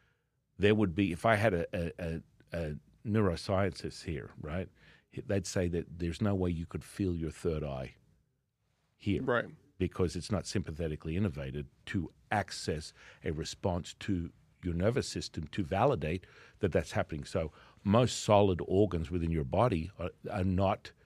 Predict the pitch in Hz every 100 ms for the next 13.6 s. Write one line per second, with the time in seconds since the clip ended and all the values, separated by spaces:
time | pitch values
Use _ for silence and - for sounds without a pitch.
0 | _ - 104 82 76 80 78 90 117 143
1 | 78 67 - 92 107 117 107 101 92 -
2 | - - - 101 110 98 101 107 - 92
3 | 90 82 - - 117 95 80 76 - -
4 | 196 - 101 - - - - _ _ _
5 | _ _ 104 113 170 - 104 117 - 87
6 | - 117 135 - 85 104 87 - 87 -
7 | 107 127 - - - _ _ 110 - -
8 | 101 - 85 - - - - - _ -
9 | 120 110 - 60 - - _ _ 87 -
10 | - 90 90 104 - 78 78 71 101 90
11 | - 71 - 101 95 87 - - 113 92
12 | - - 76 - - 90 87 - 80 -
13 | 95 80 - 90 80 80